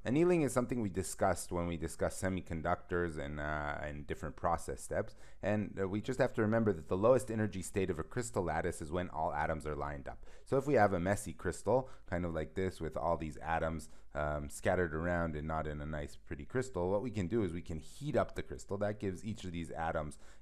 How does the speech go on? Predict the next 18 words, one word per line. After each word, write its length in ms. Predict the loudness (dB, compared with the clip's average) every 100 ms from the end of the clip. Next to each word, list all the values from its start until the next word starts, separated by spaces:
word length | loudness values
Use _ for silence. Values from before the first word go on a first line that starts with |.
| -4
a 240 | -4 -4 -8 -4
lot 240 | 2 2
of, 220 | 2 0 -2
uh, 240 | 0 -2 0
energy, 520 | 2 2 0 -4 -4 -6 -2
and 100 | 2
then 120 | 4
they 100 | 4
can 180 | 4 4
move 200 | 4 4
around 340 | 6 6 4
and 100 | 2
try 220 | 0 2 2
to 100 | 2
find 460 | 2 4 4 4
a 60 | 4
better 280 | 4 4 2
state 460 | 0 2 2 0